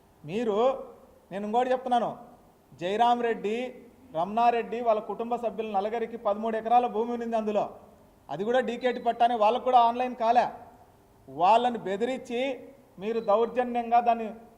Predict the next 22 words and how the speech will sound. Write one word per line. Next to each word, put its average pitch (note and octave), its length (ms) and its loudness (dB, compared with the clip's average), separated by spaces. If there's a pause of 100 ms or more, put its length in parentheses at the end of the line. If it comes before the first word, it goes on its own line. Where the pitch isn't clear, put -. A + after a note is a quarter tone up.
స్వాధీనం A#3+ 400 2
చేసుకున్నారా A3+ 580 0
లేదా A3 220 2
అని G#3+ 100 -4
చెప్పి G#3+ 200 -8
నేను G3+ 160 -6
అడుగుతా F#3+ 280 -8
ఉన్నాను. F3 240 -6 (880)
ఎస్ఐ G3 340 -2
రాజరాజేశ్వరరెడ్డితో A#3+ 960 4 (120)
బెదిరించి, A#3 480 -4 (1400)
శివలక్ష్మి B3 600 2
అనే A#3 100 6 (100)
ఆమెకు A3+ 380 -2
నాలుగు G#3 240 0
ఎకరాలు, A3+ 300 2 (140)
ఐదు A3+ 140 -2
ఎకరాలు A3+ 300 2 (100)
భూమి A#3 280 -2
ఉంటే A#3 200 -2 (720)
కేసు A#3 240 0
పెడతాం, A#3 300 2